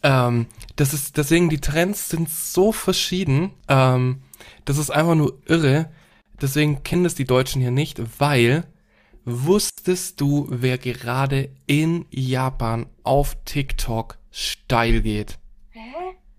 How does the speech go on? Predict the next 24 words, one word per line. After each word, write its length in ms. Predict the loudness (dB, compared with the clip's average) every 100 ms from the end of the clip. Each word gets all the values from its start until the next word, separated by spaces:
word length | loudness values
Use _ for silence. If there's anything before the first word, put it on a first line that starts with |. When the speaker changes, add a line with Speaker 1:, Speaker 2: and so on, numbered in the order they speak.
| -20 -20 -20 -16
Speaker 2:
Wer? 340 | -10 -4 -2 -4 -6 -16 -20 -20 -20 -20 -20 -20 -20 _ _ -20 -10
Speaker 1:
Lena 800 | -2 2 4 4 4 4 2 -2 -8
Meyer-Landrut. 1700 | -4 0 0 2 0 -2 -6 -8 -4 -2 -2 -2 -4 -4 -6 -8 -14
Speaker 2:
Wie 260 | -14 -10 -6
jetzt? 520 | -4 -4 -8 -20 -12
Warum? 400 | -8 -8 -8 -12 -14 -20 _ _ -20 -20 _ -20 -20 -20 _ _ _
Speaker 1:
Da 140 | -2 0
ist 380 | 0 -2 -4 -2
auf 220 | -2 -2
TikTok 520 | -6 -4 -2 -2 -2
ist 280 | -4 -4 -4
ein, 460 | 0 2 2 0 -6 -8
da, 80 | -6
da, 120 | -4 -6
die 200 | -4 -6 -4
ist 180 | -4 -2
auf 140 | -2
TikTok 440 | -4 -2 -2 -2
ist 220 | -4 -8 -6
die 140 | -2
viral 460 | 0 0 0 0 0
gegangen 320 | 0 0 -2
in 120 | -2
Japan 500 | -2 -2 -2 -4